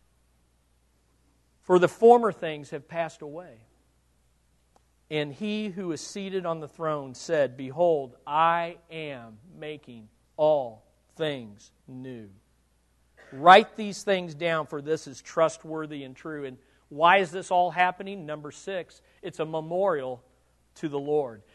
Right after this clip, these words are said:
It's a memorial to the Lord. It's to make his name famous. It's for the fame of his name. It's to make much of him. Now,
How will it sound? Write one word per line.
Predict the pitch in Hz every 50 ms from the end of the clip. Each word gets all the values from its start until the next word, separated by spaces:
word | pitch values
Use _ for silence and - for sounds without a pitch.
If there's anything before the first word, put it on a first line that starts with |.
| _ _
It's | - 254 - -
a | 233
memorial | 214 208 208 196 190 202 214 233 247 254 254 254 240
to | 240 - - 226
the | 190 185
Lord. | 185 196 208 214 208 185 151 131 120 113 - - - -
It's | - 226 180 - -
to | 233 214
make | 214 233 247 254 240 -
his | - 254 262 262 226 190
name | 214 226 233 233 233 233 233 226
famous. | - - - 233 233 233 220 180 120 113 - - - - - _ _ _ _ _ _ _ _
It's | 247 247 -
for | - - 269 269
the | 247 247
fame | - - - 262 262 269 285 294 277
of | 269 247 202
his | 226 226 180 175
name. | 233 247 254 262 269 277 277 262 247
It's | 220 - -
to | 240 226
make | 226 240 240 202 202
much | 208 208 226 240 247 247 -
of | 240 208 -
him. | - 220 226 180 120 110 107 _ _ _ _ _ _ _ _ _ _ _ _ _ _ _ _ _ _ _ _ _ _ _ _ _ _ _ _ _ _ _ _ _ _ _ _ _ _ _ _
Now, | 170 170 175 170 165 151 -